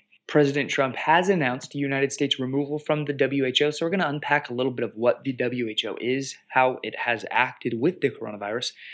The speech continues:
and whether or not this was a good decision or if it really even matters. The W H O, I want to start off with this preface and with this premise, and I will go ahead and prove this premise to you really briefly, and then explain to you how or why this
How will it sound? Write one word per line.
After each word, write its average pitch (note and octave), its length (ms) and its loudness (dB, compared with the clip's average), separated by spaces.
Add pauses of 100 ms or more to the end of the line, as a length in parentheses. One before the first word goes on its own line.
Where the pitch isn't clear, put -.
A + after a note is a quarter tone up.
(220)
and C#3 120 6
whether F3+ 220 8
or F3+ 60 4
not E3+ 180 2
this - 160 -2
was D#3 160 2
a D3+ 40 0
good C#3 180 0
decision D3 580 0
or A#2+ 180 4
if B2+ 160 -4
it C#3+ 160 -4
really C3+ 260 0
even A#2+ 420 -4
matters. A2+ 540 -4 (640)
The C#3+ 60 2
W F3+ 320 8
H F#3 180 4
O, E3 40 6
I C#3 160 4
want C3 320 -2
to E3 300 2
start - 260 2
off C#3 140 0
with G#2 100 -10
this B2+ 140 -8
preface - 600 -6
and B2+ 140 -2
with C3 140 2
this A#2+ 100 -4
premise, A#2 520 0
and B2 120 -6
I A#2+ 60 0
will A#2+ 240 -4
go C#3 160 0
ahead C3+ 120 -2
and A#2 80 -8
prove G3 360 0
this D3+ 160 0
premise C3 320 -4
to - 160 -6
you D#3 100 4
really A#2+ 220 0
briefly, A#2 520 -6 (720)
and D3 140 2
then C#3+ 80 2
explain D3 400 0
to - 160 -10
you C3 220 4
how A#2 380 0
or A2 440 -2
why A#2 540 4
this A2+ 480 -4